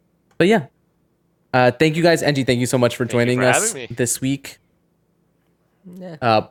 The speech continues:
Speaker 1: Bilal, thank you for taking time out of your busy schedule.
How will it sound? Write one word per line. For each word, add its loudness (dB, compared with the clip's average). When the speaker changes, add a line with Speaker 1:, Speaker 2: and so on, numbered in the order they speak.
Speaker 1:
Bilal, 0
thank -2
you 0
for -2
taking -6
time -4
out -2
of -6
your -2
busy -4
schedule. -4